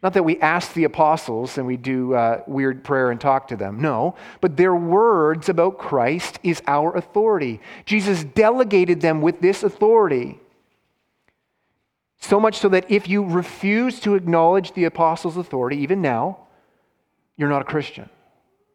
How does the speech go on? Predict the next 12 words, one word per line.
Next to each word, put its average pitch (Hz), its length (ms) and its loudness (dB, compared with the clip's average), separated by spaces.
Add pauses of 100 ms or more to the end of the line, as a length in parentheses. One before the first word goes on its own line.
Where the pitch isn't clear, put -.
(1200)
You 165 100 -4
can't 240 400 0
be 254 100 2
a 254 60 0
Christian 226 480 -2
and 135 160 -4
disregard 156 800 0
the 151 60 -4
teaching 151 500 -6
of 143 80 -6
the 156 80 0
apostles - 880 -4